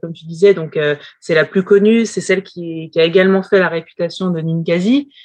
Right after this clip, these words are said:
avec, euh, la blonde, la blanche, et puis notre Pale Ale, qui s'appelait anciennement notre Ambré, qu'on a renommé cette année, euh, parce qu'elle répondait plus à ce style de bière-là, euh,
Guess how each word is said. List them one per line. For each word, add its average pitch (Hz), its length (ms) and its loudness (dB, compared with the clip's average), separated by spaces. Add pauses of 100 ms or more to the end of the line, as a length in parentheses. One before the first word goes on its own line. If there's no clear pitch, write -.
(160)
avec, 165 420 -4
euh, 151 540 -2
la 156 160 2
blonde, 196 300 4
la 175 160 4
blanche, 185 520 -2 (360)
et 151 100 -4
puis 185 320 -2
notre 170 340 -2
Pale 202 360 4
Ale, 202 380 4
qui 160 220 -20
s'appelait 175 380 -2
anciennement 180 560 -2
notre 160 320 -8
Ambré, 180 540 0 (260)
qu'on 170 100 -4
a 156 80 2
renommé 170 600 -4
cette - 240 -10
année, 180 340 -2 (460)
euh, 143 120 2
parce 143 220 -2
qu'elle 170 140 2
répondait 170 400 -2
plus 190 260 -4
à 165 80 -2
ce - 140 -10
style 180 400 -4
de 170 60 -4
bière-là, 165 600 -2
euh, 143 380 0